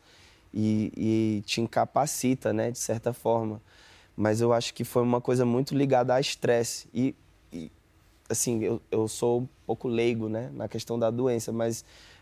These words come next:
eu acho que todos os casos são ligados a estresse ou traumas intensos, assim,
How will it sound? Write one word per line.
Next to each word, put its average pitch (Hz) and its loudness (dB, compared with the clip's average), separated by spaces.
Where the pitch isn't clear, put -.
eu 107 2
acho 107 0
que - -6
todos 160 2
os 156 -2
casos 135 2
são 131 -2
ligados 127 2
a 123 4
estresse 139 2
ou 135 4
traumas 123 2
intensos, 131 0
assim, 110 -2